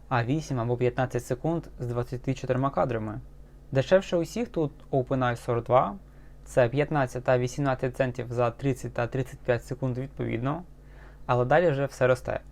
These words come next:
V O три та V O три один Fast за вісім секунд коштує тридцять центів. Така ж сама ціна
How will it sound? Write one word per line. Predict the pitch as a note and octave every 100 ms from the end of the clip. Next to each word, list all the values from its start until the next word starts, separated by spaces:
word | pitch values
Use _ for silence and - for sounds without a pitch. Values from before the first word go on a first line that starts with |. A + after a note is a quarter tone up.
| - - -
V | C#3+ E3
O | D#3
три | F3+ F#3
та | F3+ D3+ C#3+
V | C3+
O | D#3 C#3+
три | C#3+
один | C#3+ C#3+ C#3+
Fast | - F3 A3 - -
за | C3 C3 B2+
вісім | B2+ C3 C#3+
секунд | - C#3+ F#3+ F#3+
коштує | D3+ D3 - C3
тридцять | C3+ C#3+ C#3
центів. | - A#2 A2+ C3 - - - - -
Така | C#3+ E3+
ж | F3
сама | - C#3+ C#3+
ціна | C#3+ E3